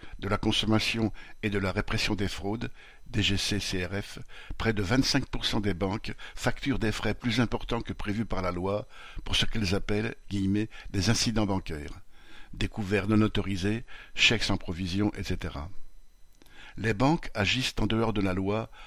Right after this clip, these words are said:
alors que la réglementation n'est pourtant pas très contraignante. Et les banques françaises appliquent en toute légalité des tarifs trois fois supérieurs à ceux pratiqués en Belgique et dix-sept fois plus élevés qu'en Allemagne. Pour ces prédateurs,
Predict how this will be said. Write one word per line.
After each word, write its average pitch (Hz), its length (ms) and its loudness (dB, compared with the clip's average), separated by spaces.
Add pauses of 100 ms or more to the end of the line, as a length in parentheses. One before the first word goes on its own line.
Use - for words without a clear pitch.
(180)
alors 117 240 0
que - 80 -4
la 95 100 2
réglementation 110 680 4
n'est 104 80 4
pourtant - 320 0
pas - 180 0
très 107 240 -2
contraignante. 90 800 -2 (680)
Et 104 100 0
les 107 100 4
banques 113 200 2
françaises 120 640 2
appliquent - 480 -2
en 95 80 0
toute 156 240 0
légalité 104 600 0 (280)
des 113 120 2
tarifs - 480 0
trois - 180 2
fois 135 160 2
supérieurs 117 680 2
à 107 80 0
ceux - 200 0
pratiqués 101 520 -2
en 98 80 2
Belgique 95 500 -4 (360)
et 104 100 -2
dix-sept 135 460 4
fois - 180 -2
plus 104 220 0
élevés 98 260 0
qu'en 95 160 -2
Allemagne. 76 480 -2 (1160)
Pour 107 140 2
ces 127 120 4
prédateurs, 120 720 0